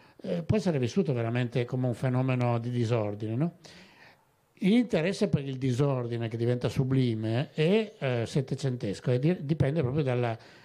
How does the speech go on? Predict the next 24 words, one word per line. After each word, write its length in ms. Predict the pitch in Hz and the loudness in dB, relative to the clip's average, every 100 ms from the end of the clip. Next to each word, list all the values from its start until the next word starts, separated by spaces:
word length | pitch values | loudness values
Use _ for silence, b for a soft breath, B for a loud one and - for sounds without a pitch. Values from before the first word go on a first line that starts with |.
| - | -4
sensibilità 600 | 156 135 151 156 151 147 | 0 2 2 2 2 0
romantica 800 | 165 123 110 104 - 117 156 | 0 0 0 -2 -4 -2 -2
che 360 | - 165 165 - - | 0 0 0 -4 -4
rovescia 440 | 160 208 185 - | 0 2 0 -2
il 80 | 120 | -2
paradigma 880 | 131 120 123 135 135 123 110 110 - | 0 0 0 -2 0 0 0 -4 -8
tradizionale, 880 | - 113 117 117 120 127 127 117 107 B B B _ | -4 -2 -2 0 0 0 0 0 -2 B B B _
quello 480 | 135 127 120 113 110 | 0 2 2 0 0
dell'Arcadia. 680 | 110 113 110 - 135 127 110 | -2 0 -2 -2 -2 -2 -2
Pensate 440 | 123 107 120 120 | -2 -2 -2 -2
alle 160 | 110 107 | -2 -2
colline, 480 | 117 107 110 110 | -2 0 0 0
dolci 340 | 107 113 110 123 | 0 0 0 -2
colline 380 | - 110 110 113 | -2 -2 -2 -2
senesi 720 | 135 107 101 117 110 117 113 B B B B | -4 -4 -2 0 0 0 0 B B B B
o 100 | 151 | -2
alle 120 | 135 | 0
colline 400 | 139 143 127 139 | 0 0 0 0
inglesi, 560 | 131 127 120 156 143 107 | 0 0 2 2 0 -2
no? 160 | 113 120 | -6 -2
Quello 240 | 214 151 | 0 0
era 240 | 120 120 | 0 0
il 140 | 123 123 | 0 0
bello 720 | 127 139 127 135 135 135 | 0 0 -2 0 0 0